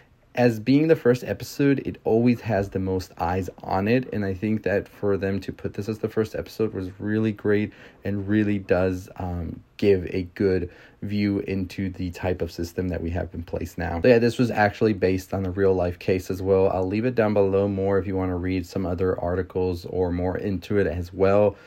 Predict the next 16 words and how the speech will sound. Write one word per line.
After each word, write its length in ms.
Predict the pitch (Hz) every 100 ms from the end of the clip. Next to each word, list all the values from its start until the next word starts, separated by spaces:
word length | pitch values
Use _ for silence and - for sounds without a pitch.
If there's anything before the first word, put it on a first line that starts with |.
| - - _ _ _ -
And 480 | 113 107 104 101 - - _ _
it's 160 | 123 -
very 280 | - 269
triggering 440 | 220 156 156 135 120
stuff, 300 | - 123 95
honestly, 520 | 87 92 87 - 95
once 260 | 92 90 -
you 60 |
start 280 | 92 90 92
going 280 | 95 90 90
into 380 | 92 92 - 101
it. 180 | 98
So 320 | - 95 92 90
like 160 | 87
I 100 | 87
said, 540 | 87 - 107 101 95